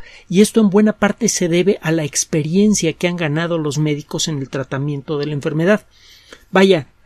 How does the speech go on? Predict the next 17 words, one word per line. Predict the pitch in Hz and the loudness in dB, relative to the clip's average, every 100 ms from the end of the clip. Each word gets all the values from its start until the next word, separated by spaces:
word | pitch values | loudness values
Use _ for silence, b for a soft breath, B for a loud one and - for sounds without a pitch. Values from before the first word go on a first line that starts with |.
| _ | _
ahora | 165 190 202 | -2 0 0
se | 196 | -2
cuidan | - 202 208 | -2 0 2
detalles | 175 - 180 190 180 | 0 0 0 0 -2
como | 202 160 | -4 -2
la | 151 151 | -2 -2
posición | - 165 - 156 - 202 208 208 220 | -6 -6 -6 -4 -4 2 4 4 2
en | - 165 | -2 -4
la | 156 | -4
que | - 160 | -6 -6
se | - 156 | -6 -4
coloca | 175 156 180 - 180 | 0 0 0 -2 -4
al | 151 | -4
paciente | 147 - 170 156 - 156 | -6 -4 -2 -4 -2 -4
en | 151 | -2
la | 147 | -6
cama. | - 165 160 160 | -4 -2 0 -2